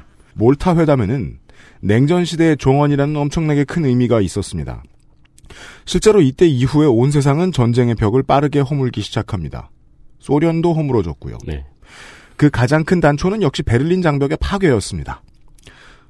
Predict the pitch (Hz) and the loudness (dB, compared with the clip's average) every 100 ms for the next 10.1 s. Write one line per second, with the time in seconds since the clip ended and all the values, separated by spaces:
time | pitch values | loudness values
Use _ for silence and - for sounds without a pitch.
0 | _ - 170 190 147 175 190 185 165 113 | _ -2 0 0 0 2 2 2 0 -2
1 | 92 143 - 95 90 117 143 160 160 147 | -4 -8 -12 -10 -4 0 0 0 -2 -2
2 | 113 98 110 196 196 185 120 104 87 78 | -2 -2 -2 -2 -2 -2 -2 -2 -2 -2
3 | 85 104 - 160 151 143 143 135 - 165 | -4 -4 -4 -4 0 0 0 -4 -6 -2
4 | 175 160 - 107 131 170 180 143 101 98 | 0 0 -4 -4 -2 0 0 -2 -2 -2
5 | 120 - 135 156 156 160 107 - 78 - | -2 -2 -2 -2 -2 -2 -2 -6 -10 -12
6 | - - - _ _ _ _ _ - - | -16 -20 -20 _ _ _ _ _ -20 -20
7 | - - _ _ _ - 131 165 214 - | -20 -20 _ _ _ -2 2 2 0 0
8 | 143 165 185 139 127 135 185 117 127 147 | 2 2 2 2 4 2 2 2 2 0
9 | 156 147 135 123 113 170 131 101 - 76 | 0 0 2 2 2 0 2 0 -2 -8
10 | 65 | -10